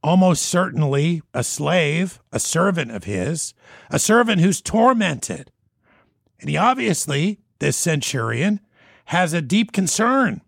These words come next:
about his servant. And so he comes to Jesus and he addresses Jesus as Lord, as Master. And he just simply tells him about the situation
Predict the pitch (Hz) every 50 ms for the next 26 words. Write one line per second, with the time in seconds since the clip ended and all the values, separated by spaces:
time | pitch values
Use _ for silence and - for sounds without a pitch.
0 | _ _ _ _ _ _ _ _ _ _ _ _ - - 139 135 151 147 131 107
1 | 90 139 127 117 110 - - - _ _ _ _ - - - - 147 110 110 107
2 | 139 185 226 190 - 156 151 - - 185 180 185 175 - - 196 208 226 233 247
3 | 233 - - - - - - _ _ - - 160 135 107 107 135 190 202 196 165
4 | - 110 104 90 - - - 143 131 131 131 127 117 107 147 175 214 233 240 -
5 | - 240 180 120 - - 143 135 135 117 117 147 151 139 - - - - - -
6 | - - 139 139 123 98 117 127 151 208 233 220 185 131 107 - - 135 120 -
7 | - 123 117 127 165 214 247 233 - - - - 143 113 85 71 - _ _ _
8 | _ _ _ _ - - - - - _ - 165 170 180 135 - 269 269 262 -
9 | - - 277 269 277 262 277 247 233 220 175 - - 226 226 226 247 269 202 196
10 | 247 240 214 180 180 175 190 202 196 - 196 175 - - 170 151 - - 175 175
11 | 196 233 285 262 - - 196 151 101 -